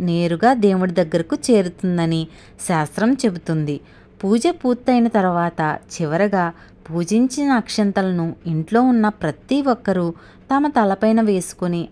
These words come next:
ఐదు ప్రదక్షిణలు చేయండి. ఉగాది రోజున ఎవరైతే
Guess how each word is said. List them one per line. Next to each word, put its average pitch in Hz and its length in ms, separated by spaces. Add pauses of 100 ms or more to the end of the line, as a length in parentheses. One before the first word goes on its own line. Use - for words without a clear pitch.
(100)
ఐదు 214 240
ప్రదక్షిణలు 190 640 (100)
చేయండి. 143 460 (500)
ఉగాది 233 420
రోజున 285 300 (180)
ఎవరైతే 175 480